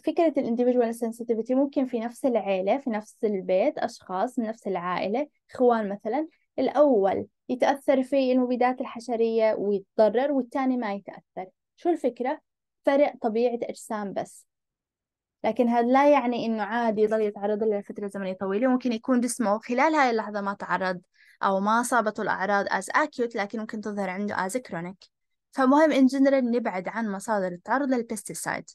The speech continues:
طيب، pesticide work by، كيف بتشتغل pesticide؟ يعني آلية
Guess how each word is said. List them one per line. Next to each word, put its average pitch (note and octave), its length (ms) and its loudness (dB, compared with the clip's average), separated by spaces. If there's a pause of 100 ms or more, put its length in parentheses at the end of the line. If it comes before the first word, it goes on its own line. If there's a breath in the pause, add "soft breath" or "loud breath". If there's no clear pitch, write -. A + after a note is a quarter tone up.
(560)
طيب، - 200 -4 (460 loud breath)
pesticide C#4+ 480 2
work C4 280 2 (120)
by، F3 100 0
كيف E4 220 -2
بتشتغل A3 580 -2
pesticide؟ F#3+ 640 -8 (200)
يعني G3 540 -6 (760)
آلية C#4 560 4